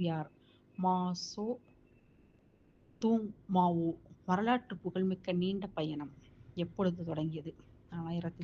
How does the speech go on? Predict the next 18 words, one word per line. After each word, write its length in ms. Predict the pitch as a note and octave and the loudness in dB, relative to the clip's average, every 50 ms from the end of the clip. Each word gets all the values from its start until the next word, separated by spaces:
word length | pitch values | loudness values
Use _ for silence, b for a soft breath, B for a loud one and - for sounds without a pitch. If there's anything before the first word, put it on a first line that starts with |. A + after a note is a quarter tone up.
| - - | -8 -6
தொள்ளாயிரத்தி 460 | E3+ E3 E3 E3+ E3+ E3 - - F3 F3 | -4 -4 -2 -2 -2 -4 -4 -4 -4 -4
முப்பத்தி 360 | F3 F3 - G3+ F3+ - F3 | -4 -4 -6 -8 -6 -4 -4
நான்கில் 480 | E3+ E3+ E3+ E3+ E3+ D#3+ D#3+ E3 E3 - B B B B B B B B - | -2 -2 -2 -2 -2 -2 -4 -4 -6 -8 B B B B B B B B -2
மாவோ 280 | - F3+ F#3 F#3 F#3 G3 F#3+ F#3+ - | 2 2 4 4 2 0 -4 -4 -4
தலைமையில் 500 | D#3+ D3+ D3+ D3+ D3+ D3+ D3+ D3+ D#3 D#3+ D#3 - - - - | -2 -2 0 -2 -2 -4 -4 -6 -8 -8 -10 -12 -18 -20 -14
சுமார் 460 | - - F3 F3 F3 E3+ E3+ E3+ E3+ - F#3 | -6 -2 0 2 2 2 2 0 -2 -2 -2
ஒரு 100 | F#3 F3+ F3 | -2 0 0
லட்சம் 320 | F3 E3+ E3+ - F#3+ F#3+ F#3 | 0 -2 -4 -4 -6 -6 -4
கம்யூனிஸ்ட் 680 | F#3+ E3+ D#3+ E3+ F3 G3 G3+ G3+ G3+ G3 - - - D#3 D3+ | -2 -2 0 0 2 2 2 0 0 -2 -4 -8 -10 -8 -6
வீரர்கள் 480 | D#3+ E3 E3 E3 E3 E3 E3 E3+ E3 E3 E3+ - - - - - - | -2 -2 0 0 -2 -2 -4 -4 -4 -4 -6 -8 -10 -20 -20 -8 -2
புறப்பட்டனர். 600 | - F#3 F#3 - - E3 - - D#3 D#3 D3+ C#3+ - b b b b b b - - | 0 0 0 0 -4 -12 -10 -6 -4 -4 -4 -6 -8 b b b b b b -4 0
நீண்ட 200 | G#3 G#3+ A3 G#3 G#3 | 2 4 4 4 2
பயணத்திற்கு 640 | G#3 F#3 F3 E3+ E3+ E3+ E3+ - F3 - - - E3+ E3 E3 F3+ | 2 2 2 2 2 0 -2 -8 -16 -14 -8 -8 -6 -4 0 0
தூரம் 280 | F#3 F#3+ F#3 F3 F3 E3+ | 0 2 2 0 0 -2
மற்றும் 300 | D#3 - - - D#3 D#3 D#3 - | -4 -6 -8 -6 -6 -6 -4 -4
சென்றடைந்த 520 | F3+ F3 E3 F3 E3 D#3 E3 D#3+ D#3+ D3+ D#3 D#3+ D#3+ | -2 -2 -2 -2 -4 -4 -4 -6 -6 -4 -2 0 2
ஆண்டு 200 | E3+ F3 E3 E3 D#3 D#3 D3+ | 2 2 2 0 -2 -6 -6
என்ன? 200 | D3+ D3+ D#3 | -6 -6 -6